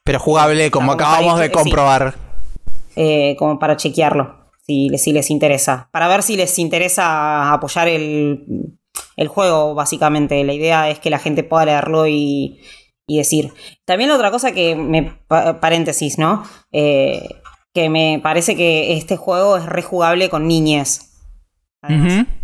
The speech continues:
Speaker 2: eh, me parece que es algo que, que es un buen juego para introducir a niñes en el, los juegos de rol.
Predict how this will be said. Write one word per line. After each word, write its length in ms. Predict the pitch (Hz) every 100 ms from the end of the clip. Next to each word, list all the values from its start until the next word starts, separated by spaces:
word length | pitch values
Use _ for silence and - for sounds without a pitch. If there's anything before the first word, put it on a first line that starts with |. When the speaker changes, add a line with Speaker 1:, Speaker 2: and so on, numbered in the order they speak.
| -
Speaker 2:
eh, 180 | 147 139
me 140 | 143
parece 360 | 143 151 - 160
que 60 | 151
es 100 | -
algo 240 | 156 156
que, 460 | 147 143 143 135 - _ _
que 80 | -
es 80 | 156
un 120 | 175
buen 180 | 165 165
juego 360 | 165 175 175 175
para 220 | 156 151
introducir 680 | 147 151 151 147 - 160 165
a 280 | 151 143 143
niñes 500 | 151 151 151 147 -
en 320 | 151 143 143
el, 360 | 143 139 139 139
los 100 | 139
juegos 220 | 151 143
de 60 | 139
rol. 320 | 135 131